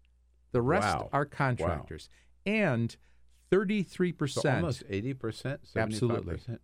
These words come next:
Speaker 1: Absolutely. And eighty percent, excuse me, not eighty percent,
Speaker 2: Yeah.
Speaker 1: thirty some percent of all federal employees are veterans. So when you cut E P A, when you cut V A, when you cut hud, you're cutting veterans. You're hurting veterans.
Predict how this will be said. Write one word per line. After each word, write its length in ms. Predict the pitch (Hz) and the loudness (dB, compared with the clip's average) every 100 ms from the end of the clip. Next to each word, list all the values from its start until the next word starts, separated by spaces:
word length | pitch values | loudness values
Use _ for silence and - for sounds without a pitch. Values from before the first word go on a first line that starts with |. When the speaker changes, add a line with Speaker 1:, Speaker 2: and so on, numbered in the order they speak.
| - | -6
Speaker 1:
Absolutely. 540 | 104 - 107 87 87 | -6 -2 -2 -2 -6
And 180 | 76 110 - | -6 -6 -2
eighty 180 | 160 185 | 0 0
percent, 640 | 180 - - 110 92 - _ - | -4 -4 -2 -2 -2 -8 _ -20
excuse 260 | - - 95 | -2 0 0
me, 80 | 92 | 0
not 220 | 104 - | -2 -4
eighty 120 | 85 | -6
percent, 320 | 76 95 85 - | -6 -2 -2 -4
Speaker 2:
Yeah. 60 | - - | -20 -2
Speaker 1:
thirty 380 | 185 202 190 160 - | 2 2 2 -2 -8
some 280 | - 165 156 | -2 0 2
percent 480 | 143 131 113 92 - _ - | 0 0 0 -2 -4 _ -6
of 140 | 101 120 | -2 2
all 120 | 139 | 0
federal 300 | 139 135 117 | 0 0 0
employees 420 | 92 95 90 85 _ _ | -2 -2 -4 -6 _ _
are 80 | 107 | -4
veterans. 720 | 87 110 98 80 65 - - _ _ - _ - | 0 2 0 -2 -6 -18 -20 _ _ -20 _ -4
So 140 | 127 | 0
when 100 | 120 | 2
you 100 | 107 104 | 2 0
cut 240 | 170 190 | 0 2
E 100 | 180 | 0
P 220 | - 135 | 0 0
A, 200 | 127 131 | 0 0
when 160 | 127 104 | -2 -4
you 80 | 90 | -4
cut 300 | - 147 - - | 0 -2 -2 -10
V 240 | 117 120 117 | 0 2 2
A, 160 | 117 | 2
when 160 | 110 101 | 0 -2
you 80 | 92 | -2
cut 260 | 135 135 | -2 -2
hud, 320 | 113 117 113 - - - - | 0 0 -2 -8 -20 -20 -8
you're 120 | 107 95 | -4 -4
cutting 400 | - 147 135 107 | 2 2 2 0
veterans. 500 | 98 85 76 73 - - | -2 -2 -6 -12 -14 -2
You're 160 | 107 | -2
hurting 360 | 90 139 139 117 | 2 2 2 0
veterans. 520 | 98 87 71 65 - | -2 -4 -6 -14 -20